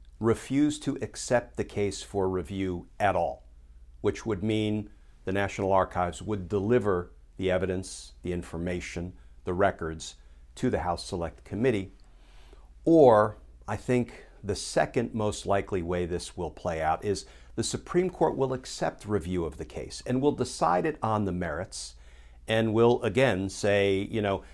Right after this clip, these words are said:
this president, now a former president, does not control what presidential records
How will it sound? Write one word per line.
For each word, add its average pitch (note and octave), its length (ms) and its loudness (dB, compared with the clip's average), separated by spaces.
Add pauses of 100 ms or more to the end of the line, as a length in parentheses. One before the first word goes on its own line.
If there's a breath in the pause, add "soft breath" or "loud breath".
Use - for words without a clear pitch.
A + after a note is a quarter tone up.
(180 soft breath)
this A2+ 240 0
president, F#2+ 480 0
now G#2 220 2
a G#2 100 2
former G3 600 4
president, F#2 720 0 (580 soft breath)
does D#3 300 8
not C#3 320 2
control C3 520 4
what A#2 220 4
presidential A#2 880 0
records G2+ 680 2